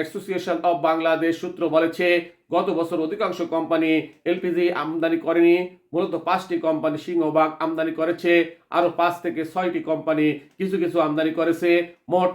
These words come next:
আমদানি হয়েছে সাড়ে আঠারো লাখ টন। একই বছর বিক্রি হয়েছে এর চেয়ে বেশি। আগের বছরের আনা এলপিজিও বিক্রি হয়েছে। সরবরাহ কম থাকার সুযোগে এক হাজার তিনশো ছয় টাকার এলপিজি সিলিন্ডার আড়াই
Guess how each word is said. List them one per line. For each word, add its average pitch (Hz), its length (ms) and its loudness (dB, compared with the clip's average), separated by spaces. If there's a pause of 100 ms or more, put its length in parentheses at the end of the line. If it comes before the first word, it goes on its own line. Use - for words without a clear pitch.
(120)
আমদানি 190 360 -2
হয়েছে 156 260 0 (100)
সাড়ে 170 200 2 (140)
আঠারো 185 280 -2
লাখ 156 100 0 (100)
টন। 151 220 2 (400)
একই 180 280 2
বছর 160 200 -4 (100)
বিক্রি 180 280 -4
হয়েছে 156 220 -2
এর 160 160 0
চেয়ে 156 220 -2
বেশি। 170 260 4 (400)
আগের 185 240 2
বছরের 156 420 -2
আনা 156 140 0 (100)
এলপিজিও 165 480 0
বিক্রি 147 280 -2
হয়েছে। 135 280 0 (580)
সরবরাহ 190 400 4 (100)
কম 180 200 6
থাকার 175 240 -2
সুযোগে 175 340 2 (420)
এক 214 120 0
হাজার 165 220 0
তিনশো 196 300 -6
ছয় 185 240 -2
টাকার 165 200 -4 (100)
এলপিজি 175 340 2 (100)
সিলিন্ডার 156 500 2 (340)
আড়াই 180 300 4